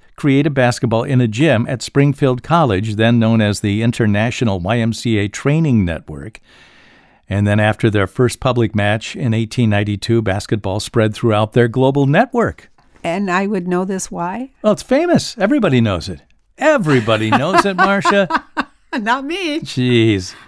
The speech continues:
Speaker 2: All right.
Speaker 1: All right, now
Speaker 2: Okay.
Speaker 1: wait a minute.
Speaker 2: All right.
Speaker 1: Let me ask you this now,
Speaker 2: All right.
Speaker 1: since you did so well on that one.
Speaker 2: <laughs>
Speaker 1: What were the first basketball hoops made of?
Speaker 2: Uh, they were, uh, they were baskets. They were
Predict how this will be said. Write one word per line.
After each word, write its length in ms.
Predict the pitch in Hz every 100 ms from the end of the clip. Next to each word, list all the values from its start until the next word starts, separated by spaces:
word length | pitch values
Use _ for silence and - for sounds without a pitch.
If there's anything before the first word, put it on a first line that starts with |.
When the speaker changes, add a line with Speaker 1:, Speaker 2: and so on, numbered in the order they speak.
| 262
Speaker 2:
All 60 | 285 294
right. 320 | 247 233 233 - -
Speaker 1:
All 120 | 196
right, 160 | 254
now 100 | 202 214
Speaker 2:
Okay. 60 |
Speaker 1:
wait 120 | 254
a 60 | 311
minute. 260 | 233 247 220
Speaker 2:
All 180 | 196 240
right. 220 | 320 302 -
Speaker 1:
Let 100 | 131
me 140 | 165
ask 180 | 175 -
you 60 | 220
this 280 | 254 - -
now, 280 | 113 87 113
Speaker 2:
All 80 | 190
right. 180 | 185 214
Speaker 1:
since 220 | 175 139 139
you 40 |
did 220 | 123 120
so 280 | - - 196
well 320 | 170 147 180 107
on 180 | 98
that 260 | 95 135 120
one. 220 | 98 85 82 -
Speaker 2:
<laughs> 100 | - _ _ _ _
Speaker 1:
What 260 | - 135 226
were 100 | 247
the 120 | 262
first 480 | 254 160 151 - 139
basketball 720 | 135 202 262 285 208 185 147 120
hoops 380 | 143 113 -
made 300 | 123 113 92
of? 440 | 90 71 62 - - _ -
Speaker 2:
Uh, 260 | 165 156
they 220 | 156 185 175
were, 280 | 170 160 -
uh, 360 | 165 143 123 -
they 200 | 160 170
were 140 | 160
baskets. 840 | 151 180 202 - - 151 - - - 170
They 180 | 160 156
were 400 | 147 147 147 151